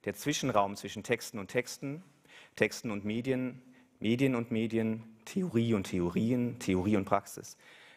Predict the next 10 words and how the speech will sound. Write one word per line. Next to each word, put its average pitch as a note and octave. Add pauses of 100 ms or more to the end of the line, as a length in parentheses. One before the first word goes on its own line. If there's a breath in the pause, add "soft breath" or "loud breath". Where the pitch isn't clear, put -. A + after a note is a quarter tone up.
(100 loud breath)
Theoremen A2
und F#2+
Praktiken, A#2
die A2+
aufeinander A#2
bezogen B2+
sind, B2+
aber A#2
Differenzqualitäten G#2
aufweisen C#3